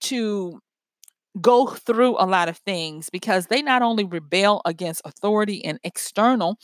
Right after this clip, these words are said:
they also rebel against themselves. And so with them,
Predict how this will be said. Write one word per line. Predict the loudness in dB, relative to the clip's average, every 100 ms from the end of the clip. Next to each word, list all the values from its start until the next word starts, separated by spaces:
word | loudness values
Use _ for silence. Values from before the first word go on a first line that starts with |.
| -16 -20 -2
they | 2
also | 4 4 4 2
rebel | 2 4 4 4
against | 0 -2 -2 -2 -2
themselves. | -2 2 2 2 0 -6 -12 -14 -20 -6
And | 0 2 2 -2
so | 0 4 4 2 -2 -14 _ _ _ _ _ _ _
with | -2 -2 0
them, | 2 4 2 -4